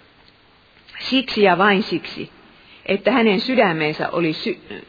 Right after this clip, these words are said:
syntynyt usko Israelin Jumalaan. Ja juuri tämän uskon perusteella hän on jopa päässyt israelilaisten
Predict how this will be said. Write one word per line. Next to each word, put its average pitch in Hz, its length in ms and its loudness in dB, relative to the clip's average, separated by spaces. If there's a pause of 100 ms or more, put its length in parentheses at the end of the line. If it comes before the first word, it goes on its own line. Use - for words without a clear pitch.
syntynyt 185 580 -2
usko 160 520 -4 (880)
Israelin 151 600 0
Jumalaan. 156 460 -6 (2000)
Ja 220 80 2
juuri 285 380 6
tämän 247 420 4
uskon 202 400 -2
perusteella 180 580 2
hän 165 180 -6
on 165 140 -4
jopa 175 320 2
päässyt - 600 -2 (160)
israelilaisten 147 1000 -2